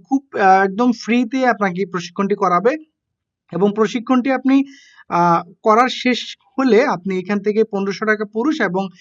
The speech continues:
দুই হাজার টাকা নারী, এ, আহ, ভিত্তিতে বৃত্তি প্রদান করা হবে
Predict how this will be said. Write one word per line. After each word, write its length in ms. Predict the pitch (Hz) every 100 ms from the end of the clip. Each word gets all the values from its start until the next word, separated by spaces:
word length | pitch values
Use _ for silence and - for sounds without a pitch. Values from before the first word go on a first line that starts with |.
| - _
দুই 140 | 165 208
হাজার 240 | 208 254
টাকা 220 | 240 233
নারী, 300 | 233 196 180 254 -
এ, 220 | 202 180
আহ, 320 | 175 180 170 175
ভিত্তিতে 500 | 165 202 220 214 262
বৃত্তি 440 | 277 196 196 - 214
প্রদান 320 | 190 185 180
করা 240 | 170 165
হবে 240 | 151 147